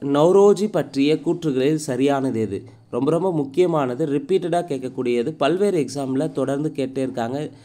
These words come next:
தாதாபாய் நவ்ரோஜை பத்தி. So, தாதாபாய் நவ்ரோஜி பற்றிய கூற்றுகள் சரியானது எதுன்றத ஐந்து கூற்று இருக்கு. அதுல எது சரின்னு பார்க்கலாம். ஒண்ணு,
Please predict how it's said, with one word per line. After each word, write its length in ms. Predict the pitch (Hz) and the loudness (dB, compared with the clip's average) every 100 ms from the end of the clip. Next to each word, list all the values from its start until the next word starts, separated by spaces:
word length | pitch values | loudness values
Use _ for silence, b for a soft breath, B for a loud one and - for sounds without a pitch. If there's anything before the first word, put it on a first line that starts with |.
| b b b - | b b b 0
தாதாபாய் 520 | 131 156 147 151 135 | 2 4 4 2 2
நவ்ரோஜை 360 | 123 135 123 | 2 2 0
பத்தி. 440 | 120 113 120 160 214 B B | -4 -4 -2 -4 -6 B B
So, 260 | - 160 135 | -2 0 2
தாதாபாய் 500 | 156 202 226 226 202 | 4 6 4 4 4
நவ்ரோஜி 360 | 175 185 170 | 4 2 0
பற்றிய 280 | 170 147 156 | -2 -2 -2
கூற்றுகள் 280 | 160 156 165 | -2 0 0
சரியானது 640 | 151 139 160 170 160 143 | 0 2 4 4 2 0
எதுன்றத 480 | 143 139 139 170 208 | 0 -2 0 0 2
ஐந்து 480 | 139 110 156 170 - | 0 2 2 0 -2
கூற்று 260 | 170 160 | -4 -2
இருக்கு. 220 | 131 131 | -4 -4
அதுல 220 | 190 151 135 | -4 0 0
எது 180 | 143 160 | 0 -4
சரின்னு 280 | 139 131 127 | -4 -4 -4
பார்க்கலாம். 420 | 117 110 139 156 | -6 -4 -6 -2
ஒண்ணு, 360 | 127 147 143 | 0 2 0